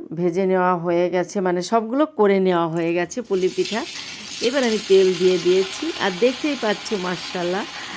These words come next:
আমার সেই কড়াইটা, <laughs> যে কড়াইতে আমি সবসময় ভাজি করে থাকি আর কি। সব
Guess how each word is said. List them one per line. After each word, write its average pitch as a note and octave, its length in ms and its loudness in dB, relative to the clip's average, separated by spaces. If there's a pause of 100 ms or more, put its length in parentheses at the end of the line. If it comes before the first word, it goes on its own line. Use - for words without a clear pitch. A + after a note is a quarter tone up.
(200)
আমার F#3 260 0 (100)
সেই F#3+ 240 6
কড়াইটা, F#3+ 540 0 (540)
<laughs> A#3+ 580 -6
যে B3 140 2
কড়াইতে G3 520 0
আমি G3 160 0
সবসময় G3 560 -6
ভাজি F3 360 -2 (120)
করে E3 200 2
থাকি D#3 380 -6
আর D3 180 -6
কি। - 140 -10 (680)
সব C4+ 200 2